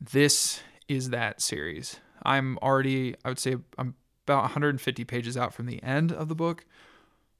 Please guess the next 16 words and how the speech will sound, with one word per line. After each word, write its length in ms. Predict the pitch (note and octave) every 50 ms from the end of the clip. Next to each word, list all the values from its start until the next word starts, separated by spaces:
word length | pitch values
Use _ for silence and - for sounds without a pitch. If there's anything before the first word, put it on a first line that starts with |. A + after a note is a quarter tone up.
| _ _
but 180 | C#3 C3+ A2+ -
so 160 | - C#3 C3
far 240 | - C3+ C3 B2 B2
I 60 | A#2+
know 140 | B2 D3 G#2+
I'm 140 | A2+ A#2
going 180 | A#2 A#2 A2+ A2+
to 60 | B2+
finish 280 | - - A#2 - - -
this 100 | B2 -
book 180 | - - C3+ -
to 60 | -
completion 460 | - A#2+ A#2+ - C3+ C3 - C3+ C3+
because 320 | B2+ B2+ - - B2 A#2+ -
it's 160 | - - -
so 600 | - - - - C#3 B2+ B2+ B2+ B2+ B2 A#2 -